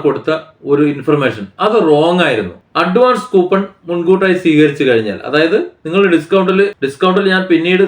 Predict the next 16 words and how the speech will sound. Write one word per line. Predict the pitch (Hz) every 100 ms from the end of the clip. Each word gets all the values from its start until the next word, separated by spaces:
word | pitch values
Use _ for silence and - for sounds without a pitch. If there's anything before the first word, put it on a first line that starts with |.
| 170
സാധനം | 147 151 170 147
വാങ്ങിക്കോളാം, | 151 165 160 156 170 - _ _ 151
അപ്പോഴും | 147 190 196
ജി | 170
എസ് | 160
ടി | 170 147
അടച്ചോളാം, | 156 147 156 190 - _ _ 160
ഇപ്പൊ | 175 202
നിങ്ങൾക്ക് | 170 165 156 175 143
അഡ്വാൻസ് | 147 175 165
ആയിട്ട് | 170 165 156
എനിക്ക് | 147 156
കൂപ്പൺ | 143 139 170 151
തരണം | 143 151 156 -
എന്ന് | 143 185 175
പറഞ്ഞുകൊണ്ട് | 143 147 139 113 117